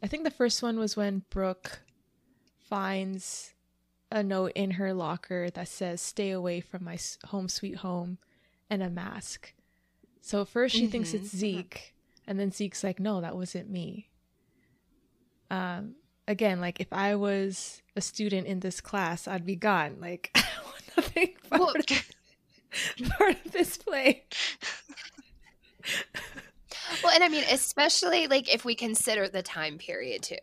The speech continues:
Speaker 2: You know, if, if that, if that was something that happened back in the nineties and I was a kid at that time, I would be really freaked out about that. But nowadays, if that happened to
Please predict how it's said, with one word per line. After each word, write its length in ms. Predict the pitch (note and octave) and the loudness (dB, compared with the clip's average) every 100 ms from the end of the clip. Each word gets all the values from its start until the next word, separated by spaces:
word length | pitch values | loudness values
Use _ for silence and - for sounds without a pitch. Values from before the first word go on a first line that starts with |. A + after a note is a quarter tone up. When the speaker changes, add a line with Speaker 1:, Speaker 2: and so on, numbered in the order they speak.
| - - - - - _ - | -12 -14 -20 -20 -20 _ -4
Speaker 2:
You 120 | G3 | 0
know, 220 | D#3+ D#3 | 2 4
if, 200 | F3 G3 - - | 2 0 -8 -8
if 140 | F#3 | 2
that, 200 | A3+ A3 - - | 8 8 6 -10
if 140 | G3 | -6
that 180 | G3+ F#3+ | -2 0
was 160 | F3+ E3 | 0 0
something 300 | - F#3 E3 | -2 -4 -6
that 100 | D#3 | -6
happened 520 | E3 D#3 - D3 D3+ - | -4 -6 -6 -8 -10 -8
back 280 | D3 C#3+ - | -8 -8 -10
in 100 | - | -10
the 80 | D#3+ | -8
nineties 580 | D#3 D3+ D3+ D3 C#3+ - | -4 -4 -4 -6 -4 -6
and 240 | C#3 C#3+ - _ - - _ - | -8 -12 -18 _ -20 -20 _ -6
I 80 | D#3 | -4
was 140 | D#3 | -4
a 60 | D3 | -8
kid 220 | - D#3+ | -6 -6
at 100 | D#3 | -6
that 160 | C#3+ - | -8 -8
time, 340 | D#3 D3+ D3 - | -8 -10 -8 -4
I 180 | C3+ | -2
would 140 | F3 D#3 | -2 -4
be 140 | B2+ | -10
really 240 | C#3 C#3+ C3+ | -10 -8 -10
freaked 360 | - C#3+ - | -10 -12 -8
out 240 | C#3+ G#2+ - | -8 -8 -10
about 280 | - A#2+ A#2 - | -12 -10 -12 -10
that. 260 | - A1 - _ - _ _ _ - | -10 -10 -12 _ -20 _ _ _ -4
But 160 | F3 - _ | -4 -4 _
nowadays, 680 | F3+ F3 A3+ A#3 D3 A2 - | -2 2 2 2 0 -4 -6
if 60 | - | -4
that 160 | F#3 | -4
happened 420 | - F3 D#3 D#3 D3+ | -2 -2 -2 -6 -6
to 480 | - D#3 D3 C#3 | -4 -4 -4 -8